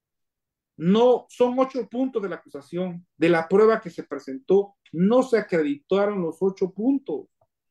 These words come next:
No se logró probar el punto número uno,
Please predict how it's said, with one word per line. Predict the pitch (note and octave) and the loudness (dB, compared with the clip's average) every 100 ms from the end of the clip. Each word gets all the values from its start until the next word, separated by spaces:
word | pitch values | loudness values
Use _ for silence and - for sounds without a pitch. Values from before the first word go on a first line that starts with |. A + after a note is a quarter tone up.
| _ _ _ _ _ | _ _ _ _ _
No | - G3+ C#4+ | -2 2 2
se | D4 | 2
logró | A3 F#3 F#3 A3+ | 2 4 4 2
probar | G3+ F#3 G3+ A3+ A3 _ - | -2 -2 -2 -6 -10 _ -14
el | D#3+ - | -14 -10
punto | G#3+ A3 G3+ | -8 -2 -2
número | A3 G#3+ F#3+ | 0 2 4
uno, | C#4 D4+ F#3+ | 4 2 -2